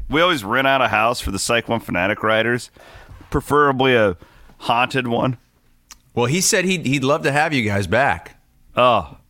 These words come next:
Speaker 1: Matt says, "You're not running into Jerry the King Lawler in L A like you do
Speaker 2: <laughs>
Speaker 1: in Memphis for the Liberty Bowl."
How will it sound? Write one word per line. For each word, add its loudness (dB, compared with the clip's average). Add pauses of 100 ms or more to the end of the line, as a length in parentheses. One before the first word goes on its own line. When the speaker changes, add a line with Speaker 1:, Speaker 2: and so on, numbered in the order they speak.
(600)
Speaker 1:
Matt 4
says, 0
"You're 0
not 2
running 2
into 0
Jerry 0
the -2
King 0
Lawler 2
in 2
L 2
A 2
like 0
you -2
do 0
Speaker 2:
<laughs> -10
Speaker 1:
in -2
Memphis -2
for -2
the 0
Liberty -2
Bowl." -10